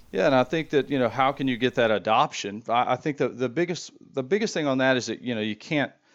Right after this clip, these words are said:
you can't make it up, right? You gotta share success. There has to be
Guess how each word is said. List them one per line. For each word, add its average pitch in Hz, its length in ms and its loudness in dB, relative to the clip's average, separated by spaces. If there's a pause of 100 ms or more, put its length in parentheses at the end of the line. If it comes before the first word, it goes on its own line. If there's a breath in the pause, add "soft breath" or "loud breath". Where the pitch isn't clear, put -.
(420 soft breath)
you 123 100 -18
can't 156 280 -2
make 131 240 2
it 117 80 2
up, 104 180 0
right? 110 220 -2
You 135 40 -6
gotta 131 200 2
share 127 320 2
success. - 560 -6
There 117 120 -4
has 143 200 0
to 160 100 -6
be 113 300 -2